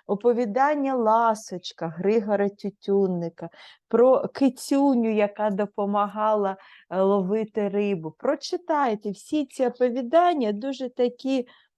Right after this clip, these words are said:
м, хороші, повчальні. Є і грустні, є такі, що ви, е, і повеселитеся. Отже,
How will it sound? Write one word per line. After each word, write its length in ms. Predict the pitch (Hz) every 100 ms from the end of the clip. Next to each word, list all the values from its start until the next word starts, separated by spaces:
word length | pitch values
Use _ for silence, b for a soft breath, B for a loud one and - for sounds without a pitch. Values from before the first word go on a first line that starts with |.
| -
м, 260 | 202 202 190
хороші, 920 | - 285 233 233 247 233 220 - 196
повчальні. 1200 | - 202 - - - 208 214 220 214 196 190 196 b b b
Є 320 | 240 285 480 466
і 140 | 226
грустні, 840 | 208 175 196 247 269 262 - 240 240 -
є 280 | 226 240 349
такі, 480 | 294 190 - 233 349
що 320 | - 196 180
ви, 320 | 175 202 240
е, 120 | 233 - 180 180 - - _ -
і 100 | 214
повеселитеся. 1160 | 214 208 196 202 196 175 147 139 - - - - _ _ B B B B _
Отже, 440 | - 147 135 -